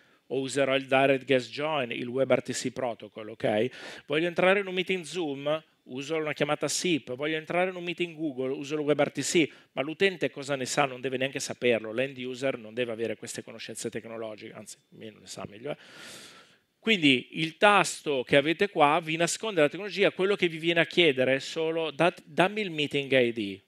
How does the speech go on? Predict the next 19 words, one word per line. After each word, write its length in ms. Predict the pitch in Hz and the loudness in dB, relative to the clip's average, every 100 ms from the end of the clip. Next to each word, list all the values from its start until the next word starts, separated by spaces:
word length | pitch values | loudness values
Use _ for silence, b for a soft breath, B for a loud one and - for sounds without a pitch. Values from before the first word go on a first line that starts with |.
| _ | _
poi 160 | 156 156 | -6 -6
ci 140 | 120 | -6
penso 420 | 120 117 - 113 | -8 -8 -8 -6
io, 340 | 113 104 104 - | -6 -8 -10 -16
userò 300 | 127 117 131 | -14 -8 -4
io 120 | 135 | -2
la 120 | 120 | -2
tecnologia 540 | - - 120 117 117 113 | -4 -10 -12 -12 -10 -12
migliore 360 | 117 117 113 | -12 -8 -8
per 140 | 113 110 | -10 -12
collegarmi. 640 | 113 113 107 104 104 113 - B B B B B | -6 -2 -2 -4 -8 -12 -16 B B B B B
Ed 180 | 214 202 | 6 10
è 300 | 190 208 254 B B - | 10 8 4 B B -14
veramente 640 | 127 151 156 170 233 196 | 2 6 6 4 2 4
agnostico, 680 | 160 135 123 117 - 117 120 | 2 2 -8 -10 -10 -10 -4
perché 240 | 131 123 143 | 0 2 2
noi 100 | 202 | 4
abbiamo 300 | 156 135 131 | 6 4 2
clienti, 800 | 143 139 151 143 131 131 113 | 0 2 0 -2 -4 -2 -2